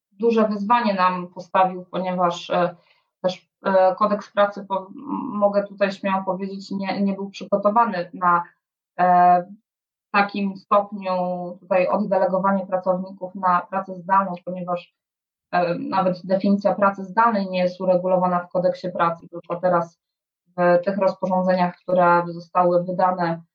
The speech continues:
e, w okresie epidemii. E, także, e, no, oczywiście pracodawca wcześniej mógł,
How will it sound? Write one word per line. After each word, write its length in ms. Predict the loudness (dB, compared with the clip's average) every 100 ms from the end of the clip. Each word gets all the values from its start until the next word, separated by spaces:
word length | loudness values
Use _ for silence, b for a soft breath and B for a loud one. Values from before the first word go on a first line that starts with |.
| _ _ -4
e, 220 | 0 2
w 60 | 0
okresie 380 | 0 -2 -2 -4
epidemii. 760 | -4 -4 -2 0 -2 -4 -10 _ _ _ _
E, 120 | -8
także, 400 | -2 -2 -2 2
e, 720 | 4 6 2 -2 -4 -4 -6 -6
no, 140 | -4
oczywiście 380 | -4 -6 -12 -8
pracodawca 800 | -6 -4 -2 -4 -2 0 0 -2
wcześniej 420 | -10 -10 -8 -10 -8
mógł, 220 | -10